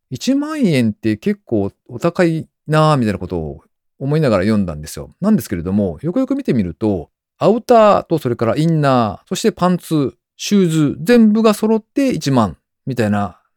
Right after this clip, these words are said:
内容だったんですね。で、なおかつワークマンということで、なるほど、これはいいかもしれないと思ってちょっと納得した次第ですね。実際のデータセンターには結構通っていた時期もあったので、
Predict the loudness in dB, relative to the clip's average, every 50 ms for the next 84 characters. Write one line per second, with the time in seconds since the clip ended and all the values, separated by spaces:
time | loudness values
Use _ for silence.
0 | _ -4 -2 0 0 0 -2 -4 -6 -8 -14 -16 -8 -4 -4 -4 -4 -6 -10 _
1 | _ 0 2 2 2 2 0 -4 -2 0 0 2 4 4 4 4 2 0 -2 -2
2 | -4 -10 -14 -18 _ _ -10 -8 -6 -6 -6 -6 -4 0 2 2 2 0 -2 _
3 | _ _ _ 0 0 2 2 0 -2 -4 -6 -12 _ _ _ _ _ _ _ -4
4 | -2 0 0 0 -2 -4 -10 -10 -10 -10 -10 -12 -12 -14 -16 -16 -16 -14 -10 -10
5 | -10 -8 -8 -8 -8 -8 -10 -12 -12 -10 -12 -12 -12 -12 -12 -14 -14 -16 -18 -18
6 | -12 -10 -8 -6 -4 -4 -6 -6 -8 -12 -16 _ _ _ _ _ _ _ _ _
7 | _ _ -8 -2 0 0 0 2 2 2 2 2 2 0 0 -2 -2 -2 -2 -2
8 | -2 -2 -4 -6 -6 -8 -10 -8 _ -6 -6 -6 -6 -8 -12 _ _ _ _ _
9 | -4 -4 -2 -2 -2 -2 0 0 -2 -2 -4 -4 -4 -4 -6 -8 -8 -10 -8 -6
10 | -6 -4 -6 -6 -8